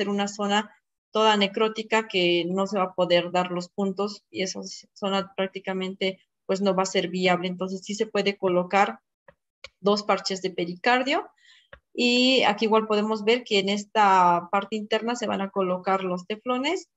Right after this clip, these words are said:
y ya por, por fuera ya va a ser solo el parche de pericardio. E igual el cierre por fuera de la ventriculotomía, pues en, en estas técnicas, en todas vamos a ver que van a colocar las tiras de teflón.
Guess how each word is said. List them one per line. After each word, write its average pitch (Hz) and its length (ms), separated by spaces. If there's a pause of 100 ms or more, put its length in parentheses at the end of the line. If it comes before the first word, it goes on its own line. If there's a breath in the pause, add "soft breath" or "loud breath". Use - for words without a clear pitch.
y 196 140
ya 196 160
por, 196 320 (180)
por 202 140
fuera 240 340
ya 196 300
va 185 80
a 196 40
ser 190 180
solo 190 400
el 165 280
parche 185 320
de 180 140
pericardio. 254 840 (680)
E 262 100
igual 240 420
el 208 120
cierre 226 400
por 247 220
fuera 240 300
de 220 100
la 196 140
ventriculotomía, 214 1200 (420)
pues 240 180
en, 220 240
en 214 180
estas 226 260
técnicas, 254 460
en 208 140
todas 208 240
vamos 208 320
a 202 80
ver 208 200 (320 soft breath)
que 208 120
van 202 180
a 202 80
colocar 202 480
las 185 220
tiras 190 320
de 180 80
teflón. 185 500